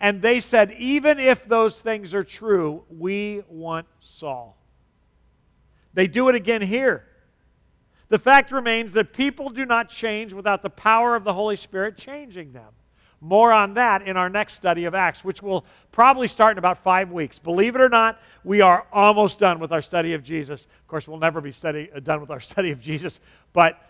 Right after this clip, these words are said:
about four or five weeks, we're gonna move on to Acts. It's gonna smoothly transition and you're gonna see why Jesus leaves us physically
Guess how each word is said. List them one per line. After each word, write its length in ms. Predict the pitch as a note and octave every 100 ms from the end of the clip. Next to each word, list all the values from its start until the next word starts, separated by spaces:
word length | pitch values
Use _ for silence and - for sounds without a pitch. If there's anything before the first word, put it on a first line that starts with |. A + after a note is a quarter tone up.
| _
about 340 | D3+ F#3 -
four 220 | - A3 B3
or 40 |
five 340 | - B3 A#3+
weeks, 340 | A3 A3+ F3 -
we're 80 | F3+
gonna 160 | F3+
move 260 | F3 A3 A#3+
on 200 | A#3 A3+
to 60 |
Acts. 340 | A#3+ G#3+ - -
It's 100 | -
gonna 180 | F3+ D#3
smoothly 680 | - - F#3+ B3 C4+ C4 B3
transition 760 | - B3 G3 A#3+ A3+ A3+ C3+ _ _ _ _ _ _ _ _ _
and 120 | E3+ F#3
you're 100 | A#3+
gonna 200 | C4+ B3+
see 500 | - C#4+ A3 D3+ C3+ _
why 460 | - F3 G3+ A3+ B3
Jesus 580 | F3 G3 A#3 G#3 G#3+ G#3
leaves 520 | F#3+ A#3+ C4 A3+ E3+
us 200 | G#3 -
physically 720 | - B3 F#3+ F3+ D3+ C#3 A#2+